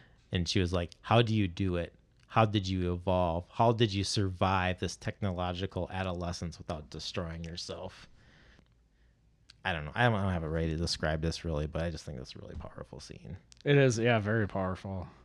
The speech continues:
Speaker 2: They actually were gonna allow her to do her closing statement, and then Palmer basically is like,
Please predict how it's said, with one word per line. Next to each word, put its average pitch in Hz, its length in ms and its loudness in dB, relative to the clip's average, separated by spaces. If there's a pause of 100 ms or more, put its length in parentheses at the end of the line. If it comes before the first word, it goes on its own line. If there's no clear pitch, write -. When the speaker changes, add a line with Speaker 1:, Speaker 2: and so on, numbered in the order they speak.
(160)
Speaker 2:
They 151 220 12
actually 147 360 12
were 135 200 12
gonna 131 180 6
allow 110 340 6
her 127 220 4
to 117 100 4
do 104 160 2
her 101 120 4
closing 101 440 0
statement, 101 640 0 (240)
and 107 120 0
then 107 300 0
Palmer 101 600 -2
basically 95 680 -8
is 90 160 -8
like, 82 260 -8